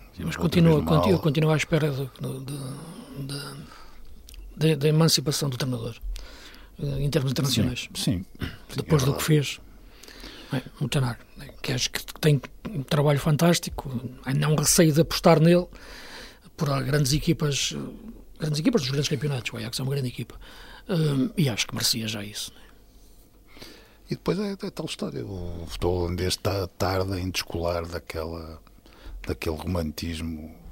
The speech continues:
Speaker 2: que, que, na minha perspectiva, foi sempre um travão internacional.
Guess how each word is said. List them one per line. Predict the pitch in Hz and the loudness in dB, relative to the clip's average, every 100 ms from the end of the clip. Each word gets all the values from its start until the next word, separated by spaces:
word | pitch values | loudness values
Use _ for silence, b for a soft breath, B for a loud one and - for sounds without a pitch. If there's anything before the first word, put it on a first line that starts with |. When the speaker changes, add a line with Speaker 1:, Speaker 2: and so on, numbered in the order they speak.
| - - - - b b b b - 82 - | -18 -20 -20 -20 b b b b -16 -16 -12
Speaker 2:
que, | - 80 76 76 76 76 - - | -10 -8 -8 -8 -10 -12 -16 -18
que, | - 85 | -12 -8
na | 82 | -8
minha | 82 | -8
perspectiva, | - - 80 - 82 85 78 - - - - - - | -8 -6 -6 -6 -8 -8 -10 -14 -18 -20 -20 -20 -14
foi | - - | -8 -4
sempre | 107 85 82 | -2 -4 -4
um | |
travão | 82 87 85 82 78 | -4 -2 -4 -6 -10
internacional. | 78 82 - - - 78 | -10 -6 -4 -4 -6 -8